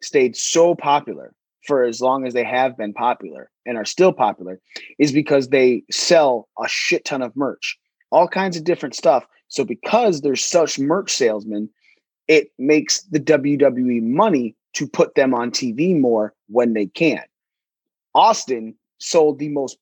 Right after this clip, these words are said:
popular t-shirt of all time because of the Austin three sixteen line. And because of that, pay, it made sense for W W E to put it on T V more, to the point where they had to quickly switch him.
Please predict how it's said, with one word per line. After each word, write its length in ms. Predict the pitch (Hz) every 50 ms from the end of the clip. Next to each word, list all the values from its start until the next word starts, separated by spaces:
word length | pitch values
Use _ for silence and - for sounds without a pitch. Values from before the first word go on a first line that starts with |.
| _ -
popular 480 | - 190 185 185 190 185 170 160 156
t-shirt 560 | 139 - - 190 208 196 - - 143 135 123 -
of 160 | 117 123 110
all 200 | 131 135 127 117
time 520 | 113 - - 185 196 165 120 87 71 64 - _ _ _ _ _ _ _ _
because 380 | - 139 - - - 170 151
of 140 | 160 156 127
the 80 | 139 131
Austin 460 | - 135 135 131 131 - 131 123 117
three 200 | - - 131 123
sixteen 580 | 117 - 110 98 - - - - 202 202 185 147
line. 320 | 110 80 62 55 53 - _ _ _ _ _ _ _ _ _ -
And 120 | 120 120 110
because 360 | 113 - - - 220 262 233
of 140 | 165 123 110
that, 260 | 117 101 98 104 - _ _ _ _ _ _ _ _ _ -
pay, 160 | - 180 170
it 220 | 143 143 151 135 135
made 280 | 151 156 160 147 151
sense 240 | - - 175 156 143
for 80 | - 139
W 240 | 131 143 123 131
W 200 | 135 131 117 127
E 40 | 123
to 100 | 117 113
put 120 | - 117 117
it 60 | 113
on 140 | 110 107 104
T 140 | - 139
V 80 | 139 156
more, 200 | 165 151 113 - - - - - -
to 100 | - 294
the 100 | 277 247
point 320 | - - - - - 269
where 240 | 240 240 214 160 - _ _ _
they 380 | 131 143 143 202 233 294 277 226
had 220 | 220 220 220 202
to 160 | - 202 185
quickly 800 | - - - - - 170 226 277 311 - - 262 254 254 233 202 156
switch 640 | - - - - 190 185 240 269 269 - - -
him. 320 | - 160 143 131 123 117